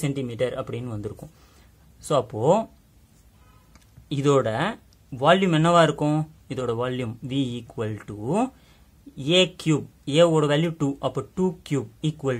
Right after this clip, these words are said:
to eight units. Eight cubic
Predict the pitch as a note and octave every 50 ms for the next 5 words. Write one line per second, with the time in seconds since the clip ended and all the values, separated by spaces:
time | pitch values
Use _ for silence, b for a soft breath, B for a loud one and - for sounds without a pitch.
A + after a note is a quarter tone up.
0 | A2+ A#2 A3+ B3+ - - - C#3+ B2+ C3 C3 C#3 D3+ D3+ D3+ - - B B B
1 | B B B B B B _ _ _ _ _ - C3+ C3+ B2+ A#2+ A#2 - - -
2 | _ _ - - - _ - - - _ _ - - - _ _ - - - -
3 | _ - - - - - _ - _ - - - - _ - - - - - _
4 | - - - - - - C#3 D3+ D#3+ D#3+ - - _ _ - - F#3+ G3+ F3+ F#3+
5 | E3